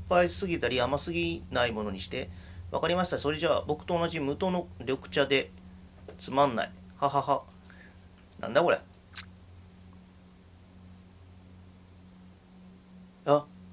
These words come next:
えー、チョだ。「来週は私たちの記念日よ。メッセージ削除。てんてんてん。メッセージ削除。あなたは変わってしまったわね。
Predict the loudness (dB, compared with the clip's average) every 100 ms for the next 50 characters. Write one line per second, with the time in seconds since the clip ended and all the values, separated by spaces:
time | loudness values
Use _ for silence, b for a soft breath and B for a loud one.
0 | -6 4 6 8 6 6 4 2 -2 2
1 | 6 6 4 -8 -20 -20 -20 -20 -2 2
2 | 2 4 4 2 2 0 0 -2 -2 0
3 | 0 -2 -2 -8 -20 -20 -8 -4 -2 -2
4 | -4 -6 -10 -12 -16 -20 -6 -6 -4 -6
5 | -4 -6 -6 -4 -4 -2 -4 -4 -6 -8
6 | -10 B B B 0 4 4 6 6 6
7 | 2 0 2 2 0 -4